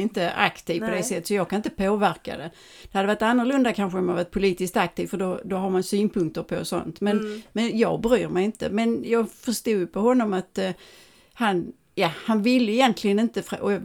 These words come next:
Speaker 1: vet inte egentligen varför han frågade. Men jag såg det som en utmaning att,
Speaker 2: Ja.
Speaker 1: nej, men du ska svara.
Speaker 2: Aha!
Speaker 1: Mm, mm.
Speaker 2: Okej, ja,
Speaker 1: Utan
Speaker 2: jag
Speaker 1: att
Speaker 2: för-
Speaker 1: egentligen vara
Speaker 2: Mm.
Speaker 1: direkt.
Speaker 2: Ja, ja, jag
Speaker 1: Mm,
Speaker 2: förstår.
Speaker 1: mm.
Speaker 2: Jo, men det, visst,
Speaker 1: Mm,
Speaker 2: så
Speaker 1: mm,
Speaker 2: kan det ju
Speaker 1: mm.
Speaker 2: bli ibland att man känner att, ja, mm,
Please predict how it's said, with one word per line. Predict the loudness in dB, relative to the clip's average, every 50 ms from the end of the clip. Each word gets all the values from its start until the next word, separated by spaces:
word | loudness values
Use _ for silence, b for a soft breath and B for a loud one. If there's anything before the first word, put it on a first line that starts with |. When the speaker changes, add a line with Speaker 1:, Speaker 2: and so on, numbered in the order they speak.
| -8 -12 -6
Speaker 1:
vet | -2 -2 -2 0 -2
inte | -2 0 0
egentligen | 0 0 0 0 0
varför | -2 -2 -2 -2
han | -2 -2
frågade. | -2 -2 -2 0 0 0 -2 -4 -4 -2
Men | 0 2 2
jag | 2 2 0
såg | 0 -2 0
det | 0 0
som | 0 0 0
en | 0
utmaning | 0 0 0 0 0 0 0 0 -2
att, | -2 0
Speaker 2:
Ja. |
Speaker 1:
nej, | 0 0
men | 0 0
du | -2
ska | -4 -6 -6
svara. | -4 -4 -4 -4 -4 -6 -8 B B B B B B B B B B B B B 2
Speaker 2:
Aha! | 2 2 2 0 -2 -4 -2 0 2 4 4 4 4 4 4 2 2 2 2 2 2 0 0 -2
Speaker 1:
Mm, | -2
mm. | -4 -6 B B B B B B B B B
Speaker 2:
Okej, | -2 0 0 0 0 -4 -8 -6 -4 -2 -2 0 0 0 0 0 4
ja, | 6 6 8 6
Speaker 1:
Utan | 6
Speaker 2:
jag | 4 4 4 2
Speaker 1:
att | 2
Speaker 2:
för- | 0 0
Speaker 1:
egentligen | 0 0 0 0 -2 -2 -2 -2 -2 -4 -8 _
vara | -2 0 0 0
Speaker 2:
Mm. | 0 0 -2
Speaker 1:
direkt. | -2 -2 -4 -6 -10 -18 -16 -10 -6
Speaker 2:
Ja, | -2 -2 0 0 2 2 2
ja, | 2 0 0 0
jag | -2 -2 -2
Speaker 1:
Mm, | -2 -2
Speaker 2:
förstår. | -2 -4 -4 -4 -4 -2 0 0 2 2
Speaker 1:
mm. | 2 2
Speaker 2:
Jo, | 2 0 0 0
men | 0 0 0
det, | 0
visst, | 0 2 0 0 0 -4 -8 -8 -4 -2
Speaker 1:
Mm, | -2 0
Speaker 2:
så |
Speaker 1:
mm, | 0 -2
Speaker 2:
kan | -2 -2 0
det | 0
ju | 0 0
Speaker 1:
mm. | 0 0 2
Speaker 2:
bli | 2 4 4 4 4 2 0
ibland | 0 0 -2 -2 -2 -2 -2 -4
att | -4 -6 -6
man | -6 -4 -4 -4 -6 B B B B B B B
känner | B -8 -6 -6 -6 -6 -6 -6 -8
att, | -8 -10 -8 -6
ja, | -4 -4 -4 -6 -8 -10 _ -8
mm, | -4 -4 -2 -2 -2 -4 -6